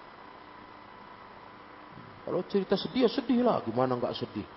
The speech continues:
Kayak kasus yang baru terjadi, pesawat jatuh. Waduh. Kalau kita membayangkan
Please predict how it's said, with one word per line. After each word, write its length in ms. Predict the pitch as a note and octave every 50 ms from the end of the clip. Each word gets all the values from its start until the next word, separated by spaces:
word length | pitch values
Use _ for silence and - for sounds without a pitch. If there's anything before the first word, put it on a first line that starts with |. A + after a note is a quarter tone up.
| - - - - - - - - - - - - - - - - -
Kayak 160 | G2+ G#2 E2+ - -
kasus 260 | G#2 G2 - - G2+ - -
yang 160 | G2+ G2 G2
baru 240 | F#2 F#2+ F#2+ G2 F#2
terjadi, 480 | - F#2+ G2 F2+ F#2+ F#2+ F#2 F#2+ F#2
pesawat 480 | - - - - F#2 F#2 F#2+ F#2+ - -
jatuh. 400 | - F#2+ F2 - - F#2+ F#2 - E2 - - - - - - - F3+
Waduh. 520 | F3+ G3 F#3 - - - - - E3 D3+ - - - - - - - - - - - - - - - - - - - - - - - - - - - - - - - - - - - - - - - - - - - - - - - - - - - - - - - - - - - - - - - -
Kalau 200 | - - G#2 G#2+ -
kita 240 | - A2+ - A2+ A2
membayangkan 680 | G#2 G#2 G#2+ G#2+ A2 A2 G#2+ A2+ A2+ A2+ A2 A2